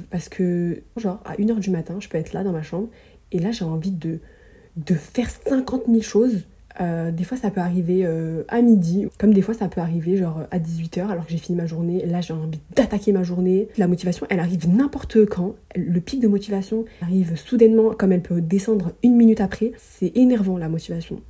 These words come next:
Et, et des fois t'as envie de, d'atteindre tes objectifs et cetera. Et en fait, tu réfléchis et tu te sens que t'as pas de motivation.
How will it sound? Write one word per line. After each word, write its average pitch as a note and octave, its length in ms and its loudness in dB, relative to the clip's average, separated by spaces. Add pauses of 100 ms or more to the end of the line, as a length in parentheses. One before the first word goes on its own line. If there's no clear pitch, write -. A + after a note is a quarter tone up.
(180)
Et, F#3 360 0
et - 20 6
des F#3 80 4
fois D#4 240 -2 (160)
t'as - 80 -8
envie E3+ 300 -2
de, D#3+ 320 -4
d'atteindre E3+ 280 -4
tes E3+ 120 -4
objectifs E3 340 -6
et E3+ 60 -6
cetera. G3 400 -8 (580)
Et F#3 260 4
en F3+ 60 0
fait, C#4+ 280 -6 (180)
tu - 140 -8
réfléchis F3+ 480 -4
et F3 180 0
tu - 160 -14
te - 60 -16
sens C4 120 -6
que - 20 -6
t'as G#3 60 0
pas G3 100 0
de G3+ 60 4
motivation. G#3 480 0